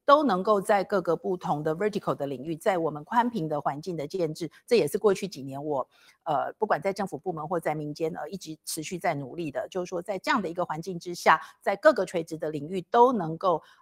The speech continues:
呃，创造这个更好的这个生态系统，然后为消费者、为客户创造更高的价值。那么再次感谢各位，呃，线上的朋友，还有，呃，今天的这些，呃，相关的与谈人。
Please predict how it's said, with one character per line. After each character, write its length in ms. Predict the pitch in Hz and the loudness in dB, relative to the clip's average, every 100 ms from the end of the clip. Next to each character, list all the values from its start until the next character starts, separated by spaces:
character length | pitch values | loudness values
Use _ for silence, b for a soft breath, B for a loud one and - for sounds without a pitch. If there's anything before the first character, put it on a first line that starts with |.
| _ | _
呃， 460 | 175 151 143 127 107 | 2 2 2 -4 -8
创 240 | - 196 | 0 0
造 360 | 165 185 160 151 | 2 6 6 4
这 180 | 151 156 | -2 -4
个 220 | 139 131 | -2 -6
更 240 | - 220 | -2 -2
好 240 | 165 - - | 0 -4 -4
的 120 | 135 | -8
这 140 | 123 | -12
个 260 | 175 143 143 | -10 -8 -8
生 180 | - 208 | -8 -6
态 120 | 220 | -4
系 180 | 185 202 | -4 -6
统， 260 | - 139 113 | -4 -6 -6
然 120 | 139 | -6
后 220 | 147 180 - | -2 -2 2
为 260 | 202 175 | 2 2
消 160 | 160 208 | 0 -2
费 140 | 214 | -2
者、 180 | 175 - | -4 -6
为 140 | - 180 | -4 -6
客 280 | - 233 175 | -2 0 0
户 220 | 202 156 | -2 -4
创 200 | - 165 | -6 -8
造 280 | 151 143 131 | -2 0 0
更 280 | - 185 156 | -4 -8 -2
高 200 | 147 143 | -2 -2
的 100 | 135 | -2
价 180 | 139 | -2
值。 220 | 131 - 113 b b - | -2 -6 -20 b b -2
那 80 | |
么 120 | 226 214 | 0 4
再 160 | 226 208 | 2 2
次 240 | - 196 | 0 -2
感 280 | 196 165 151 | 0 -2 -4
谢 320 | - - 208 | -8 0 2
各 200 | 202 214 | 4 4
位， 240 | 202 214 170 B B | 8 8 8 B B
呃， 140 | - 175 | 0 2
线 160 | 247 | 2
上 160 | 233 208 | 4 2
的 60 | |
朋 260 | 190 196 180 | 2 0 6
友， 220 | 208 156 B B | 8 8 B B
还 160 | - 170 | 2 4
有， 220 | 202 165 | 6 4
呃， 160 | 156 | 4
今 180 | 156 208 | -2 -4
天 260 | 220 196 202 | -4 -4 -2
的 200 | 160 151 | -2 -2
这 160 | 190 | -2
些， 240 | 185 185 180 - | -2 0 -2 -2
呃， 140 | 170 | -4
相 180 | 165 190 | 0 2
关 160 | 190 185 | 2 0
的 60 | |
与 120 | 160 | -4
谈 240 | 160 165 160 | -6 -2 4
人。 160 | 180 | 6